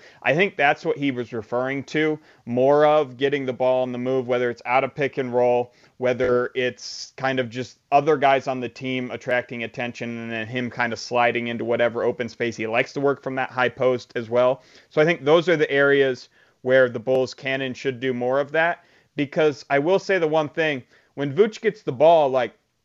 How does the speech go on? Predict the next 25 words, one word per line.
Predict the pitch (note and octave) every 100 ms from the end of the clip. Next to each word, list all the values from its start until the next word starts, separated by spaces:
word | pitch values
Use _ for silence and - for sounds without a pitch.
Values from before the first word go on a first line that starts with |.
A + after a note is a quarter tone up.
| _ _ _
it | E3+ C3+
doesn't | E3 - G#3 -
feel | F#3 E3+
like | D#3 C#3+ C#3
it | -
sticks | - E3 D#3+ -
very | B2+ A#2+
much. | A#2+ A#2 -
And | C3
I |
think | D#3 C#3+
that's | D3
probably | - D3+ D#3+ E3 D#3+ D3+
our | C3+
biggest | C#3+ C3+ -
criticism | - C#3 C3 C3+ B2+ B2
of | A2
Zach | B2+ B2+ B2
and | A2+
DeMar | A2+ A#2+ A#2+
at | -
times | - C#3 C#3 B2+ A#2
is | A2
the | A#2
ball | A#2+ B2+ A#2+